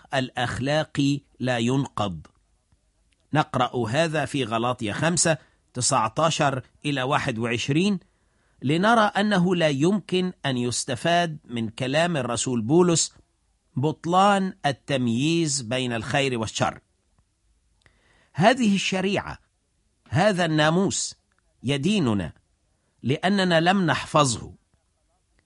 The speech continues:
وليس معنى خلاصنا أن الشريعة قد أصبحت ميتة لكوننا في عهد النعمة، فإن نائبنا المسيح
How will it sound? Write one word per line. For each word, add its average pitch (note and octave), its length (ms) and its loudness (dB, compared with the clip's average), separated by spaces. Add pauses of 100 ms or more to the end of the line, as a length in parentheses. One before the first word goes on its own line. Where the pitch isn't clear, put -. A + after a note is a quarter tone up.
(420)
وليس G3+ 400 2
معنى F#3+ 640 2
خلاصنا D#3 720 2 (380)
أن D#3 180 2
الشريعة D#3 720 0
قد C3+ 280 -4
أصبحت D#3 720 0
ميتة C#3+ 760 0
لكوننا C3+ 880 0
في C#3 140 -4
عهد C3 280 2
النعمة، C#3+ 460 -2 (1040)
فإن F#3 540 -2
نائبنا E3+ 720 0 (340)
المسيح B2 720 0